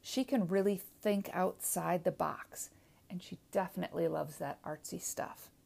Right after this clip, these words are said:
This is the week to dig out the crafts. She also runs cold, and she loves a good ice bath. Well, cranking the air conditioner, I might add.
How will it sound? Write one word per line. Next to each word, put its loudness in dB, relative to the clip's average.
This 0
is -4
the 0
week -8
to -8
dig -6
out -6
the -18
crafts. -4
She -2
also 4
runs 0
cold, 0
and -2
she 4
loves 4
a 2
good 0
ice 6
bath. 6
Well, 6
cranking 2
the 0
air 6
conditioner, 2
I -4
might -4
add. 2